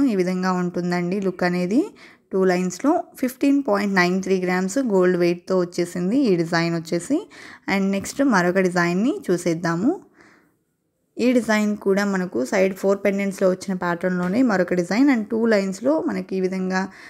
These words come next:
కింద వచ్చేసి only బ్లాక్ బీడ్స్ ఇచ్చారు. మిడిల్ లైన్‌లో గోల్డ్ చైన్ కూడా అటాచ్ చేశారు. ఫిఫ్టీన్ పాయింట్ డబల్ ఎయిట్ గ్రామ్స్ గోల్డ్ వెయిట్ ఉంది ఈ డిజైన్‌కి.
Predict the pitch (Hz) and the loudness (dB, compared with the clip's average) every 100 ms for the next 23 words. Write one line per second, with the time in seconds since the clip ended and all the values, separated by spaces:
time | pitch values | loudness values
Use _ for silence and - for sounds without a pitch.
0 | - - 240 254 247 226 240 233 208 208 | -20 -6 0 0 2 0 0 0 0 0
1 | 190 180 190 202 190 - 185 202 190 190 | 2 2 0 -4 -8 -2 0 2 2 4
2 | 190 180 185 190 190 180 190 196 180 190 | 4 2 0 0 2 2 2 -2 -2 -2
3 | 190 180 180 175 175 - 170 175 175 214 | 0 0 0 -2 -4 -4 -4 0 0 0
4 | 370 - - - _ 220 214 226 220 214 | -2 -6 -20 -20 _ -6 -2 -2 -2 0
5 | 196 190 190 214 254 196 196 247 226 202 | 0 0 -2 -2 0 0 2 4 2 2
6 | 202 190 196 233 208 180 185 180 180 180 | 0 0 0 -6 -2 2 2 0 0 -2
7 | 175 185 247 196 170 175 170 175 165 254 | -2 -2 0 -2 -2 -2 -2 -4 -4 -4